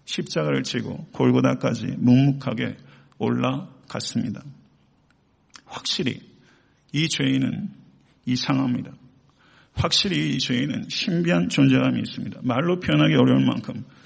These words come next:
사람을 끌어당기는 힘이 있습니다. 십자가에 못 박을 때 이 죄인은 전혀 저항하지 않았습니다. 못이 관통하는 순간에도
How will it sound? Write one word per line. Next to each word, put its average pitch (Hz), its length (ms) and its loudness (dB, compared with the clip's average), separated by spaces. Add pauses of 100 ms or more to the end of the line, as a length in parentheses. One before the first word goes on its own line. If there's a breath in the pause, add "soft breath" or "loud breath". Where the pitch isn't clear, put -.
사람을 - 560 0
끌어당기는 131 720 2
힘이 147 300 2
있습니다. - 400 0 (800 soft breath)
십자가에 185 560 0
못 127 180 4
박을 151 280 0
때 - 100 0
이 139 120 2
죄인은 135 480 2
전혀 170 640 4
저항하지 143 500 6
않았습니다. 117 520 0 (640 soft breath)
못이 160 300 6
관통하는 156 500 2
순간에도 147 640 0